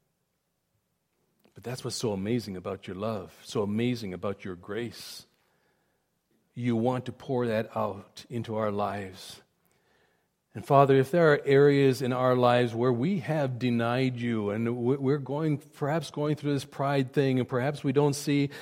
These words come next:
prayer really as that, that, uh, important, that necessary, and we, we get into this feeling that I, I, I know better how to do things. I can, I can handle things myself. All those things we experience as part of our sinful nature.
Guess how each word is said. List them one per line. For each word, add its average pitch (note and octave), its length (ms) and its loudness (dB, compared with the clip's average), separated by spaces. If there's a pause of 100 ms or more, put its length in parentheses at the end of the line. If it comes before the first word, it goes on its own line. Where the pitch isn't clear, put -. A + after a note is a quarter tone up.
(160)
prayer C#3+ 540 6
really D#3+ 320 10
as C#3 120 6
that, D3+ 280 8
that, D#3+ 400 6
uh, D3 200 8
important, D3 680 4 (800)
that C#3+ 240 6
necessary, C#3 760 4 (260)
and C3+ 200 4
we, D3 80 6
we C3+ 160 6
get E3+ 160 8
into E3 180 4
this D3+ 320 0 (320)
feeling D#3 300 8
that C#3+ 260 4
I, C#3+ 120 6
I, D3 240 4
I D#3+ 40 6
know D3+ 240 8
better D3+ 400 8
how C3 220 2
to C3 80 2
do C3+ 180 4
things. C3 240 2
I B2 80 8
can, C3+ 240 0 (100)
I C#3 140 2
can C#3+ 120 -4
handle C3+ 280 -2
things C3+ 300 0
myself. B2+ 580 0
All E3 240 2
those D#3+ 260 2
things D#3+ 360 2 (160)
we C#3 120 6
experience D#3 460 4
as B2 140 0
part F3 240 2
of C#3+ 80 0
our C3 100 6
sinful C#3 320 -2
nature. C#3+ 480 0